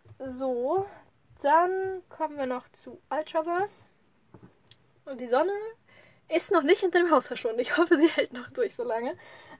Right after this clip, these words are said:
Ähm, ja, da hätten wir dann als erstes Barakamon Band zwei. Ähm, ja, der Manga war wieder nice. Es ist halt so ein Manga, dazu kann ich auch einfach nicht viel sagen, weil es halt Kurzgeschichten sind. Es sind halt immer so ein paar Kurzepisoden, wo was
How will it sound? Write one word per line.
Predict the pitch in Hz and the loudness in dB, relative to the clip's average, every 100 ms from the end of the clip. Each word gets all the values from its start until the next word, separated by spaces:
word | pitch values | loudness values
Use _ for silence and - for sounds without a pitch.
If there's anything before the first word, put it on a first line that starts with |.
| - | -4
Ähm, | 269 277 277 269 262 | -2 0 -2 -2 2
ja, | 269 233 143 | 4 4 2
da | 262 | -4
hätten | 269 277 | -4 -6
wir | 269 | -4
dann | 262 | -2
als | 254 - | -4 -4
erstes | 277 269 285 277 - - _ _ _ _ _ - - - - _ - | -6 -4 -4 -4 -4 -20 _ _ _ _ _ -20 -20 -18 -20 _ 0
Barakamon | - 311 359 - 277 240 254 269 | 4 6 4 2 -2 0 -2 2
Band | 214 - | 0 0
zwei. | - 277 349 427 _ _ - - - _ - | -8 2 2 2 _ _ -20 -20 -20 _ 2
Ähm, | 285 302 294 294 285 - | 4 4 2 -6 -8 2
ja, | 254 190 | 2 4
der | 294 381 | 4 4
Manga | 427 381 339 | 4 4 4
war | 294 285 277 - - | 4 4 2 -4 -8
wieder | 254 226 | 2 2
nice. | 226 233 269 - 269 | 6 4 2 -2 -2
Es | 311 | -2
ist | 359 | 4
halt | 359 311 | 4 4
so | |
ein | 311 | 0
Manga, | 285 294 285 277 - - | 0 0 2 2 0 -2
dazu | 240 254 269 | 0 0 0
kann | - 269 | 2 2
ich | 269 | 0
auch | - | -2
einfach | 233 233 | -4 -2
nicht | 233 214 | -6 -6
viel | 220 202 | -6 4
sagen, | 226 240 | 4 6
weil | 220 | 2
es | |
halt | 214 - | 2 -2
Kurzgeschichten | 220 - 196 208 - 208 | -2 -2 -2 -2 -2 -2
sind. | 202 | -2
Es | 190 | -2
sind | 220 | 2
halt | 226 247 | 2 4
immer | 254 | 2
so | 240 | 0
ein | 226 | 0
paar | 240 233 - - - | 4 4 2 -20 -4
Kurzepisoden, | - 359 302 277 262 269 277 254 | 4 4 4 -4 0 2 2 2
wo | 240 | 4
was | 233 214 | 4 4